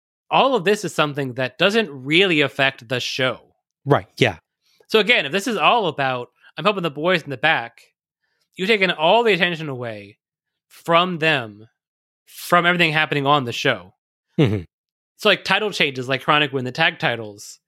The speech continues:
Speaker 1: If they meant something on the time, they don't mean anything long term.
Speaker 2: Yep.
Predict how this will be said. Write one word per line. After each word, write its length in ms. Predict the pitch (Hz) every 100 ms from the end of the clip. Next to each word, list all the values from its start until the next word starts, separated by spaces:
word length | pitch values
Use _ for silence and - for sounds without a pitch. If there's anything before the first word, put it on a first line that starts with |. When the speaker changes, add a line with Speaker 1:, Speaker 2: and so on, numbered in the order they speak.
| _ _ -
Speaker 1:
If 80 | 135
they 100 | 160
meant 180 | 185
something 300 | 202 175 147
on 120 | 139 131
the 60 |
time, 440 | 123 - 208 147 120
they 80 |
don't 180 | 131 156
mean 120 | 139 147
anything 240 | 127 117
long 240 | 120 175
term. 340 | 208 101 85 104 _ _ _
Speaker 2:
Yep. 160 | 131